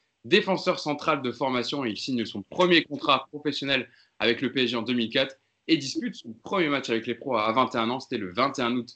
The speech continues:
deux mille quatre contre Toulouse avec Vaïd Halilhodžić comme coach, vainqueur de la Coupe de France avec le P S G en deux mille six. C'est Jean-Michel Badiane qui est avec nous, avec nous. Comment ça va, Jean-Michel ?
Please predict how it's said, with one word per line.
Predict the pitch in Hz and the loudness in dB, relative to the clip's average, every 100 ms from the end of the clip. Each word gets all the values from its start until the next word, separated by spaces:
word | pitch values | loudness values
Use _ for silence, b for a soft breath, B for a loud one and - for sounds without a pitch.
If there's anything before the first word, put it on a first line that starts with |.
| - | -4
deux | 101 | 2
mille | 156 147 | 4 2
quatre | 160 156 | 2 -2
contre | 131 - | -4 -14
Toulouse | 127 131 147 120 B B B _ | -10 0 0 0 B B B _
avec | 107 117 107 | 2 2 4
Vaïd | 123 120 | 0 2
Halilhodžić | 113 110 110 123 104 90 | 0 0 -4 -8 -6 -2
comme | 113 | -2
coach, | 127 135 98 | -2 -6 -4
vainqueur | 131 143 160 143 | 0 0 2 0
de | 110 | 0
la | 101 | -4
Coupe | - 127 | -6 -8
de | 127 | -8
France | - 135 120 | -6 -6 -4
avec | 104 101 | -4 -4
le | 110 | -4
P | 113 117 | 2 2
S | |
G | 113 | 2
en | 107 | -2
deux | 104 | -2
mille | 98 | -6
six. | - 131 - _ _ _ | -8 -10 -12 _ _ _
C'est | - 131 | 2 4
Jean-Michel | 240 226 226 175 | 6 6 6 4
Badiane | 165 156 143 | 4 4 2
qui | 123 | -2
est | |
avec | 117 | -4
nous, | 120 117 - | -6 -6 -6
avec | 110 110 | -6 -6
nous. | 113 110 | -8 -4
Comment | 208 233 | 0 2
ça | 220 | 4
va, | 196 | 4
Jean-Michel ? | 151 131 117 123 117 | 4 2 -2 -4 -6